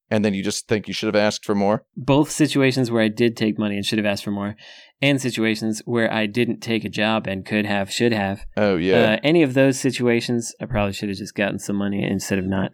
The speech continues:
Speaker 1: I, uh, yeah, I, uh, there, there have been several situations, like, in, like, the last five years alone where somebody just offers me a bunch of money, uh, to make a video game, and I just keep not replying to any of them,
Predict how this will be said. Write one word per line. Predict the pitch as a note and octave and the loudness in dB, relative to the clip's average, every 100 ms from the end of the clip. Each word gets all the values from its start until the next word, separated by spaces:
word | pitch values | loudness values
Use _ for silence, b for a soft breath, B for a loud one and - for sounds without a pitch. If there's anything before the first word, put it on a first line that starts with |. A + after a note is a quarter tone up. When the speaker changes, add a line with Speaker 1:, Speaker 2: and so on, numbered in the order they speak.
| _ _ D#3 F#3 B _ - | _ _ -14 -14 B _ -4
Speaker 1:
I, | A2+ C3 C3+ A2+ | -2 0 0 0
uh, | A#2 A2 G#2 - | 0 0 -2 -4
yeah, | G#2+ A2+ G2+ | 0 2 2
I, | A2+ A2+ | 0 0
uh, | G#2+ G#2 | 0 -2
there, | G#2 A#2 | 0 -2
there | A#2+ A2+ C3+ | -2 0 -2
have | B2+ | 0
been | G#2+ G2+ | -4 -2
several | A#2 A2 G#2 | 0 0 0
situations, | - G#2 G2 G2+ G2 F2 F#2 G2 | -4 -4 0 0 0 -4 -6 -4
like, | G#2 F#2+ | -4 -4
in, | G2+ | -4
like, | G#2 G#2+ | -4 -4
the | G2+ | -4
last | G2+ G2+ G2+ - | -2 -2 -4 -4
five | A2 G#2 G2 | -2 -2 -2
years | G2 G2+ G2+ | -2 -2 -2
alone | F#2 F2+ F#2+ G2 F#2 F#2 | -2 -2 -2 -4 -4 -4
where | F#2 - _ _ | -4 -6 _ _
somebody | - A2+ G2 F#2+ | -6 -2 -2 -4
just | E2 F#2+ - - | -6 -6 -6 -2
offers | F#2 G2+ F#2 G2 F#2 | 0 0 0 -2 -2
me | G2 F2+ | -2 0
a | E2+ | 0
bunch | F#2 F#2+ - | -2 -2 -4
of | |
money, | E2+ E2+ E2 C#2+ - _ - | -2 -2 -2 -4 -8 _ -6
uh, | F#2 D2+ C2 - | -2 0 -2 -4
to | - G#2 | 0 2
make | G2+ G2 - - | 2 0 -4 -6
a | G#2+ G#2+ G#2+ G#2 | -2 0 0 0
video | G2 G2+ G2+ F2 | -2 0 0 0
game, | F2+ F2 F2 F2+ - _ _ - | -2 -4 -2 -4 -6 _ _ -4
and | G2 | -2
I | F#2+ F2 | -2 -4
just | F#2+ - | -4 -6
keep | - - A2 - - - | -8 -4 -4 -4 -14 -8
not | E3 G#2 G#2 - | -4 -4 -4 -6
replying | G2+ - F#2+ F#2 E2+ E2 | -10 -8 -8 -6 -6 -6
to | - - | -6 -6
any | F2+ F2 E2 | -4 -4 -2
of | D2+ C2+ | -4 -4
them, | D#2 D2 | -4 -6